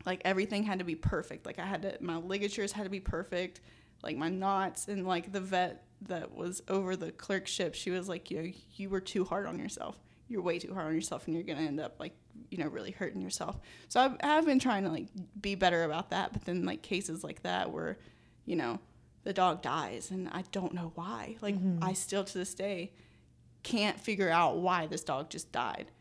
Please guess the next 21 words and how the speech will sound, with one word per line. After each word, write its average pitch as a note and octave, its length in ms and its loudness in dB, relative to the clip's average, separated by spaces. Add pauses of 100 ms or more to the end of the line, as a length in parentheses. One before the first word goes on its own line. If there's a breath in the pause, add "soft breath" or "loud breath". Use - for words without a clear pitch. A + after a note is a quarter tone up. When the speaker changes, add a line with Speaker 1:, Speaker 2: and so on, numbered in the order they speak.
(200)
Speaker 1:
'Cause F#3+ 180 2
especially G3+ 460 0
Speaker 2:
Right. G3+ 60 -6
Speaker 1:
considering F#3+ 420 2
the E3 60 4
owner G3+ 260 4
<laughs> - 0 -
said A3+ 240 4
it E3 60 6
was G3 140 -2
getting F3+ 260 0
better, E3+ 300 0
and F#3+ 140 2
then F3 100 2
it D#3+ 80 0
just - 220 -4
took - 160 -6
a D#3+ 40 -4
turn. F3+ 340 -2
Like, F3 180 0 (100)
I, - 180 -2